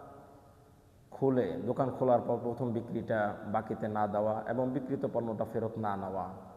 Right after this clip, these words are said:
এই বিষয়ে আজকে কিছু আলোচনা করব এবং কোরআন হাদিসে এই বিষয়টাকে কি বলেছে বা এই বিষয় কোরআন হাদিসের আলোকে কতটুকু সত্য, সেই বিষয়টা তুলে ধরার চেষ্টা করব।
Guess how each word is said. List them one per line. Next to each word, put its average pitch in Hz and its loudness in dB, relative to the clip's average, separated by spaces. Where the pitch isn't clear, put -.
এই 135 6
বিষয়ে 120 4
আজকে 110 -2
কিছু 120 2
আলোচনা 110 0
করব 110 0
এবং 127 2
কোরআন 151 6
হাদিসে 135 2
এই 131 4
বিষয়টাকে 123 2
কি 151 2
বলেছে 104 0
বা 117 2
এই 127 2
বিষয় 117 2
কোরআন 120 2
হাদিসের 110 0
আলোকে 107 -2
কতটুকু 139 -2
সত্য, - -4
সেই 117 -2
বিষয়টা 107 -2
তুলে 104 -4
ধরার 98 -4
চেষ্টা 104 -10
করব। 90 -8